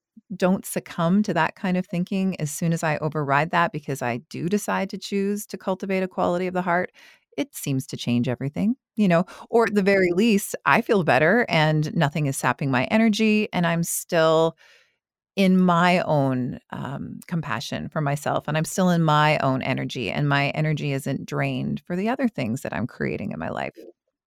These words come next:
Speaker 2: You're doing it. You're doing it. You're in it right now. You know, I,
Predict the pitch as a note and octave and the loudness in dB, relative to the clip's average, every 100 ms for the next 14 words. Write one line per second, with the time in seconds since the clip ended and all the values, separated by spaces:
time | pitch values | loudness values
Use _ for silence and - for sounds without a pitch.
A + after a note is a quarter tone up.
0 | _ - F#3 F#3 D#3 D#3 D#3 - - F3 | _ -14 -14 -10 -8 -6 -6 -8 -12 -10
1 | E3 E3+ E3 - F#3+ - F#3+ F#3+ - E3 | -4 -4 -4 -2 0 2 2 0 0 -2
2 | E3 D#3+ D#3+ D3+ D#3+ E3+ F#3 E3+ E3 D#3+ | -4 -2 0 0 0 -6 -16 -10 -4 0
3 | D#3 E3 E3 | 0 0 -4